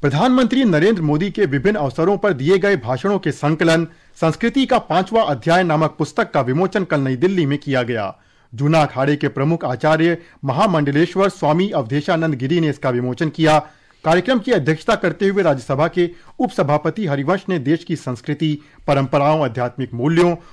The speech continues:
और सांस्कृतिक विरासत को संरक्षित करने में प्रधानमंत्री मोदी के प्रयासों की सराहना की। संयुक्त प्रवेश परीक्षा जेईई मेन दो हज़ार पच्चीस का परिणाम आज घोषित किया जाएगा।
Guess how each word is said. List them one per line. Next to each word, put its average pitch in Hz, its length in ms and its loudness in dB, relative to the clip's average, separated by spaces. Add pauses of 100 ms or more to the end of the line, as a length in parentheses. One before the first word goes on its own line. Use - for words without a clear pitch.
(140)
और 165 60 -2
सांस्कृतिक 185 600 -2
विरासत 139 360 0
को 220 120 -2
संरक्षित 156 500 -4
करने 151 340 -2
में 160 200 0 (280)
प्रधानमंत्री 170 560 0
मोदी 160 280 -2
के 175 120 0
प्रयासों 143 420 -2
की 170 160 -6
सराहना 147 460 0
की। 107 300 -12 (300)
संयुक्त 220 340 2
प्रवेश 196 360 2
परीक्षा 185 440 0
जेईई 190 760 0
मेन 170 280 2
दो 156 180 0
हज़ार 170 180 0
पच्चीस 185 360 -6
का 165 120 0
परिणाम 143 440 0
आज 135 180 0
घोषित 117 320 -6
किया 160 200 0
जाएगा। 151 500 2